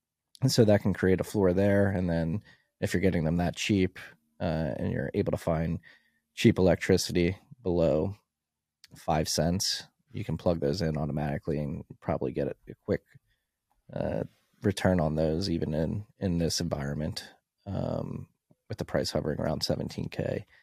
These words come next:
Uh, yeah, and then the, the other, the other thing to consider is,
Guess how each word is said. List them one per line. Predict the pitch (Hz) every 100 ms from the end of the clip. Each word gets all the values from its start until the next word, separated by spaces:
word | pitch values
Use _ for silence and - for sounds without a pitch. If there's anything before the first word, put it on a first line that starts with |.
| _ _ _ _ -
Uh, | 85 85 85 87 - _ _ _ _ _ _ _ _ _ _
yeah, | 110 127
and | 110
then | 107 107 95
the, | 107 98 - 107 98 _ _ 135
the | 98
other, | 92 101 92 95 - _ _ _ _ _ _ _ _ _ _ _ _ -
the | 123 104
other | 95
thing | 90 85
to | 87
consider | 87 85 87 82 80
is, | 82 76 -